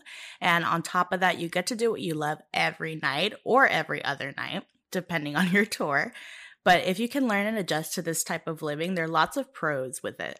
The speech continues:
And you get to see and meet people who genuinely like your music, art, or whatever you may be touring for. <laughs> They're there to see you. And if you're an opener, guess what? They're gonna love you.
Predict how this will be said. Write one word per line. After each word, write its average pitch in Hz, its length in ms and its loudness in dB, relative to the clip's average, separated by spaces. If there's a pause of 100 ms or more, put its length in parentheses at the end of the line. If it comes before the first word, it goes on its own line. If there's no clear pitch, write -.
(240)
And 175 140 0
you 180 80 0
get 175 240 -2
to 202 60 -2
see 220 400 2
and 190 160 0
meet 180 160 -6
people 185 300 -6
who 180 180 -2
genuinely 160 580 -4
like 143 380 -8
your 151 100 -8
music, 151 600 -4
art, 180 360 4
or 165 160 -2
whatever 160 380 0
you 190 160 -4
may 185 160 0
be 208 140 -6
touring 214 400 -2
for. 127 400 -4 (280)
<laughs> 240 920 2
They're 208 200 8
there 185 360 6
to 247 160 0
see 208 240 0
you. 147 420 -6 (380)
And 165 140 -4
if 156 100 -6
you're 175 240 2
an 190 260 0
opener, 226 540 -2
guess 180 340 -4
what? - 220 -6 (180)
They're 170 200 -4
gonna 175 220 -6
love 165 260 -2
you. - 140 -12